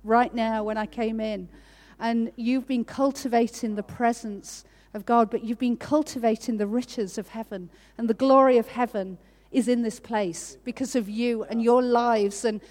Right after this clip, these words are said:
how God is taking you further, and he's given you boldness to step in more and more and to speak openly.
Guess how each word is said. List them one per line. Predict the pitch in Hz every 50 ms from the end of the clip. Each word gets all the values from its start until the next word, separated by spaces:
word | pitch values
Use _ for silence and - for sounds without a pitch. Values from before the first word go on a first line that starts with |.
| - - -
how | - 262
God | 233 - 269 262 262 254
is | 262 254 220 -
taking | - - 269 262 262 - - 262 254
you | 247 240
further, | - - - 254 247 247 247 240 233 208 202 202
and | 208 208 - - - - _
he's | - 254 226 -
given | - 269 254 247 262 247
you | 247 240
boldness | 196 - 233 240 247 262 262 214 240 233 214 - - -
to | - 240
step | - - - - 240 233 233 -
in | 247 240 233 226
more | 220 220 226 233 233
and | 226 226
more | 233 240 240 233 226
and | 214 202 185
to | - 240 214
speak | - - - - - - 262 254 - -
openly. | 247 240 262 262 - - 233 214 202 196 190 180 175